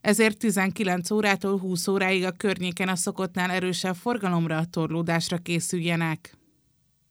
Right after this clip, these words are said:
A negyedik kerületben, a Temesvári utcában, a Berda József utcánál gázvezeték javítás miatt kell útszűkületre készülni.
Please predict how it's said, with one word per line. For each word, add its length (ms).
A 120
negyedik 420
kerületben, 520
a 100
Temesvári 760
utcában, 480
a 100
Berda 320
József 440
utcánál 540
gázvezeték 760
javítás 520
miatt 300
kell 220
útszűkületre 760
készülni. 880